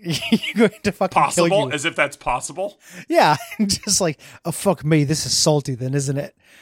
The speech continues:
Speaker 1: "Yeah, chef, it's salty." Over salted fry. And then we're supposed to think that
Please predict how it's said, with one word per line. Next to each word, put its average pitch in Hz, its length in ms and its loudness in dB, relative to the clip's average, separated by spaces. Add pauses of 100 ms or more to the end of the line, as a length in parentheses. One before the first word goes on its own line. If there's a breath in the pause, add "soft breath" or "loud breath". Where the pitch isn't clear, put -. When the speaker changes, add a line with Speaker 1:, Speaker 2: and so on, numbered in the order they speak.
(120)
Speaker 1:
"Yeah, 147 160 2
chef, 139 300 -4
it's 139 100 -4
salty." 139 460 -2 (340 soft breath)
Over 147 240 2
salted 147 340 0
fry. 147 380 0 (300 soft breath)
And 190 120 2
then 202 60 2
we're 190 100 2
supposed 214 220 0
to 196 80 2
think 190 220 -2
that 175 320 -2